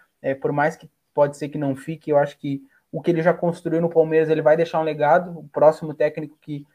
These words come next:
porventura venha substituir o Abel vai ter um trabalho pronto, vai se adequar, mas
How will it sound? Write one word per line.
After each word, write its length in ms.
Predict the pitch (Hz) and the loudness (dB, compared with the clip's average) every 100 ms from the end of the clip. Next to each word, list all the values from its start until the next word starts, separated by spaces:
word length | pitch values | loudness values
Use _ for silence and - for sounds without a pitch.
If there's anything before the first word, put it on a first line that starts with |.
| _ _ _ | _ _ _
porventura 480 | 151 147 147 151 151 | -6 -2 -4 0 -2
venha 180 | 151 | -2
substituir 1000 | 151 156 143 - 156 151 147 - - 143 - | -6 -8 -10 -8 -4 -4 -4 -8 -12 -12 -10
o 200 | 147 143 | -2 0
Abel 440 | 139 147 143 143 - _ _ | 4 6 4 4 -6 _ _
vai 480 | - 139 143 156 170 | -20 0 6 6 6
ter 180 | 170 165 | 2 -2
um 140 | 175 | 2
trabalho 440 | 165 151 151 156 147 _ | 4 6 6 2 -4 _
pronto, 500 | 170 160 175 202 - _ - | 6 8 8 4 -6 _ 0
vai 220 | 143 151 | 2 2
se 120 | - | 2
adequar, 500 | 156 151 147 147 151 | 0 0 0 2 4
mas 260 | 170 151 | 2 -2